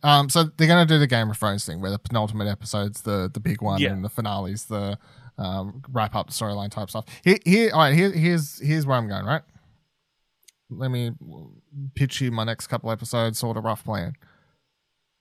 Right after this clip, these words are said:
Speaker 1: Monica Rambeau is going to,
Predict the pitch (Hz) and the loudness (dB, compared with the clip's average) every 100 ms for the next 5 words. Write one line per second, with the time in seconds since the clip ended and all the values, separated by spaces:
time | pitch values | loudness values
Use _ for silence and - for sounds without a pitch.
0 | - 139 170 220 214 208 190 175 _ _ | 0 6 6 6 4 6 6 2 _ _
1 | _ _ _ _ 120 131 135 104 95 151 | _ _ _ _ -2 0 2 2 0 -2
2 | - - _ _ _ _ _ _ _ _ | -6 -20 _ _ _ _ _ _ _ _
3 | _ _ _ _ _ _ _ 139 127 117 | _ _ _ _ _ _ _ 0 0 4
4 | 135 143 160 160 - 135 104 107 139 | 6 6 6 4 2 0 2 0 -2